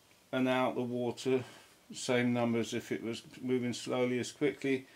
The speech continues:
But I don't know whether the agitation effect needs to build up on the surface. This is a three R P M one, we'll see how it goes. You can get two and even one R P M one if it's really slow. This is going clockwise. If you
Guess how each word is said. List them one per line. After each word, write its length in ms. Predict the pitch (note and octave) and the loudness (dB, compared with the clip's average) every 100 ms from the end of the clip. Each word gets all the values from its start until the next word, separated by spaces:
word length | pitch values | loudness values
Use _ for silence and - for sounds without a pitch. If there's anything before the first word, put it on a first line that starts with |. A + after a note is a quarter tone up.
| - - - | -20 -20 -10
But 80 | - | -4
I 60 | A#2+ | 2
don't 220 | - C3 | 4 4
know 120 | B2+ | 4
whether 300 | C3 C3 B2+ | 4 4 2
the 160 | A#2 B2+ | 2 2
agitation 760 | B2 A#2+ A2 C#3 C3 B2+ A2+ | 2 -2 -6 2 2 2 -4
effect 400 | A2+ - C#3+ - | -4 4 4 4
needs 320 | B2+ A2+ - | -2 -2 -6
to 60 | - - | -12 -4
build 300 | A#2+ B2 A#2+ | -2 0 0
up 260 | C3 B2+ B2 | 0 -2 -4
on 120 | A#2 | -4
the 60 | |
surface. 680 | A2+ - C3 B2 C3 B2 - - - - - - - - - - | -4 -2 -2 -2 -6 -8 -10 -16 -20 -20 -20 -20 -20 -20 -20 4
This 200 | G3 A3 | 6 6
is 120 | E3 | 4
a 60 | C3+ | 0
three 180 | - D3 | 4 10
R 140 | C3 | 10
P 180 | C3 C3+ | 10 6
M 180 | C3 B2+ | 6 6
one, 100 | B2 | 4
we'll 100 | B2 | 2
see 140 | - | 2
how 140 | C3 A2 | 4 4
it 120 | - | 2
goes. 320 | G#2 A2 G#2 | 0 0 2
You 120 | D3+ | 2
can 100 | C#3+ | 4
get 220 | C3 B2 | 4 2
two 280 | - C#3+ C3 | 0 2 2
and 120 | B2 | 4
even 360 | B2+ B2+ A#2+ B2 | 2 0 0 2
one 220 | B2+ B2+ | 4 6
R 200 | A#2+ A#2 - | 4 0 -4
P 100 | B2+ | -4
M 220 | A#2+ A#2+ | -2 -2
one 180 | A#2+ A#2 | -2 -2
if 140 | G#2+ | -6
it's 100 | A2 | -10
really 260 | F#2+ A#2 A2 | -4 -2 -2
slow. 480 | G#2+ - A#2 A#2 A#2+ - - - - - _ - | -6 -2 0 0 -4 -12 -20 -20 -20 -20 _ -16
This 240 | - B2+ - | -6 -6 -4
is 100 | G2+ | -6
going 400 | - G#2+ G#2 G#2+ | 0 2 2 -2
clockwise. 920 | - A#2+ - - A2+ A2+ A2+ A2+ - | 2 4 4 2 4 6 4 0 -4
If 160 | G#2 | -6
you 140 | A2+ | -6